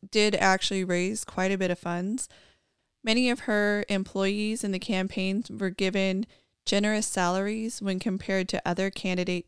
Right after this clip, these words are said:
teams. Now, I don't consider this a generous salary, but apparently in the world of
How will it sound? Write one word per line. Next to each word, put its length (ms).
teams. 540
Now, 240
I 140
don't 220
consider 520
this 220
a 220
generous 440
salary, 640
but 260
apparently 840
in 280
the 120
world 600
of 480